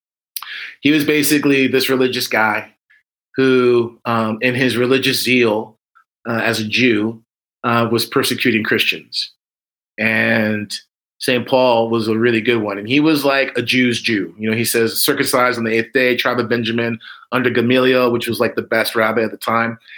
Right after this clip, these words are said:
And he, you know, like a good Jew, he was like, "These Christians, um, they're heretics, and we need to destroy them." And so he was really good at killing them, at going around and killing Christians. Well, he was on his way to, you know, kill some more Christians, and he was struck down on the road to Damascus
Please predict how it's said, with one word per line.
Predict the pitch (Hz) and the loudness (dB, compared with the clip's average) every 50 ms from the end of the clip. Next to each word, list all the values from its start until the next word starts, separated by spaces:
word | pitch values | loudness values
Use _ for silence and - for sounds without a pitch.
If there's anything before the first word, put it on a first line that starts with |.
| - - - - _ - | -20 -20 -20 -20 _ -4
And | 120 127 131 | -4 -2 0
he, | 131 143 147 143 | 0 -2 0 2
you | 165 190 | 0 2
know, | 160 135 135 165 - - - | 2 2 0 0 -2 -4 -4
like | - 127 131 139 - | -2 0 0 0 0
a | 147 | 0
good | 135 117 139 143 139 - | 0 2 2 2 2 2
Jew, | 127 147 185 160 | 2 2 2 2
he | 143 156 | 4 2
was | 151 143 143 | 2 2 2
like, | 135 127 123 - - | 2 0 0 0 0
"These | 131 156 151 - | 0 0 0 0
Christians, | - - 147 143 147 - 170 165 180 190 202 196 - - - _ _ _ _ _ _ _ _ | 0 0 0 0 0 -2 -4 -2 -2 -4 -4 -6 -8 -10 -12 _ _ _ _ _ _ _ _
um, | 127 127 123 120 117 113 110 110 | -2 0 0 0 0 0 0 0
they're | 110 120 113 | 2 0 2
heretics, | - 131 135 143 143 - 185 165 - - | 2 2 2 2 0 0 -2 -2 -2 -2
and | 139 | -2
we | 131 | -2
need | 127 123 113 | -2 -2 -2
to | - | -4
destroy | - - - - - 156 151 139 | -4 -4 -6 -2 0 0 0 0
them." | 110 107 92 - _ _ | -2 -6 -12 -18 _ _
And | 131 120 | -8 -2
so | - 147 135 | 0 0 2
he | 139 143 147 | 2 2 4
was | 143 147 143 135 - - 123 | 4 4 2 2 -2 -4 -2
really | 120 131 135 139 143 143 | 0 2 2 4 2 2
good | 113 123 123 127 131 | 0 0 0 0 0
at | 117 - | -2 -2
killing | - 185 185 175 139 117 | -4 -4 -4 -4 -4 -6
them, | 95 76 - - _ _ _ - | -8 -10 -14 -18 _ _ _ -10
at | 110 107 | -8 -6
going | 120 113 117 123 123 | -4 -4 -2 -2 -2
around | 127 123 117 113 110 113 113 | -2 -2 -2 -2 -4 -6 -8
and | - 110 107 - | -10 -12 -12 -10
killing | - 113 107 107 | -10 -10 -10 -8
Christians. | - 135 123 - - 87 85 - - - _ _ _ - - - - - - - - - - - - | -8 -8 -8 -8 -12 -16 _ -20 -20 -20 _ _ _ -20 -20 -20 -20 -20 -20 -20 -20 -20 -20 -6 0
Well, | 131 139 | 2 2
he | 151 | 2
was | 156 143 | 4 2
on | 165 170 | 2 2
his | 170 156 139 | 2 0 2
way | 131 147 160 160 151 139 139 147 147 143 - | 2 2 2 2 2 2 2 0 0 -4 -6
to, | - 135 127 123 120 113 - _ _ | -2 0 0 0 0 -4 -8 _ _
you | - 127 | -4 -2
know, | 117 113 107 | -2 -2 -2
kill | - - 135 127 | -2 -2 0 0
some | - - 131 | 0 0 -2
more | 120 117 | -2 -2
Christians, | - - 147 143 - - 127 117 113 110 | 0 0 0 0 0 -2 -2 -4 -4 -6
and | - 107 | -6 -6
he | 117 | -4
was | 117 110 - | -2 0 0
struck | - - - 135 131 131 - - | 0 0 2 2 0 0 -2 -2
down | - 113 127 123 117 107 107 | -2 0 0 2 0 0 0
on | 110 | 0
the | 107 | 0
road | 104 113 113 110 107 | 2 2 2 2 0
to | 113 | -2
Damascus | 104 - 90 98 101 107 113 113 - - - 82 76 - - - - - | -4 -4 -4 -2 0 0 0 -2 -4 -6 -8 -12 -10 -8 -8 -8 -8 -10